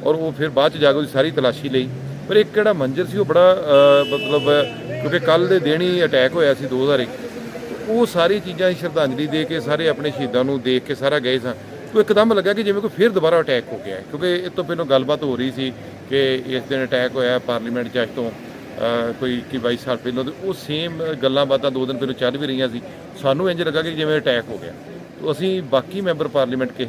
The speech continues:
ਤਰੀਕੇ ਨਾਲ ਬਚ ਜਾਣ ਜਾਂ ਉਦੋਂ ਜੋ ਸਹੀ ਲੱਗਾ, ਕਿਉਂਕਿ ਸਾਡੀ ਤਾਂ ਚਲੋ ਬਿਰਤੀ ਪੰਜਾਬੀਆਂ ਦੀ ਇਹੀ ਜਿਹੀ ਵੀ ਕੁਦਰਤ ਹੀ ਸਾਡੇ ਤੋਂ ਸਾਰੇ ਇਹੋ ਜਿਹੇ ਕੰਮ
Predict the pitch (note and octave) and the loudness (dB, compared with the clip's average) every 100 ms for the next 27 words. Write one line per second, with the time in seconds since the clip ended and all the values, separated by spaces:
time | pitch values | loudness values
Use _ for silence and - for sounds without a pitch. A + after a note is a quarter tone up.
0 | - A#2+ C3 A#2+ G#2+ G#2+ F#2+ A#2+ A2+ - | -6 -8 -4 -4 -2 -4 -2 -4 -4 -10
1 | - - - C#3 D#3+ E3+ F#3+ D3 F3+ - | -16 -16 0 2 2 4 4 6 2 2
2 | D#3 D#3 B2+ C#3 C#3 D3+ B2+ B2 C3 B2+ | -2 0 0 0 -2 -2 -2 -2 -6 -4
3 | C3+ A2+ A#2 C#3 C#3 A#2+ A2+ A#2 B2 A#2+ | -4 -2 -4 -4 -2 -2 0 0 0 0
4 | B2 C3 B2+ C#3 B2+ D#3 E3 C#3+ C3 A#2+ | -2 -4 -4 -4 0 0 -2 0 0 0
5 | B2 A#2 B2 B2+ A#2+ A#2+ A#2 A2+ | -4 -2 0 2 0 -4 -4 -4